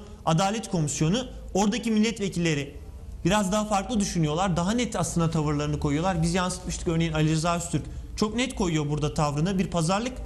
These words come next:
meselesi deniyor ama C H P içerisinde genel merkezden yayınlanan metinler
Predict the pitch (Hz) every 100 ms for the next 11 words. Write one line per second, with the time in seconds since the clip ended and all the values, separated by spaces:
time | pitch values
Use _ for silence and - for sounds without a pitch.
0 | - - - 165 160 143 131 131 143 156
1 | 254 196 208 214 - - - - - -
2 | 160 165 294 254 262 220 247 220 226 226
3 | 220 214 240 202 247 226 196 180 175 175
4 | 175 185 233 233 254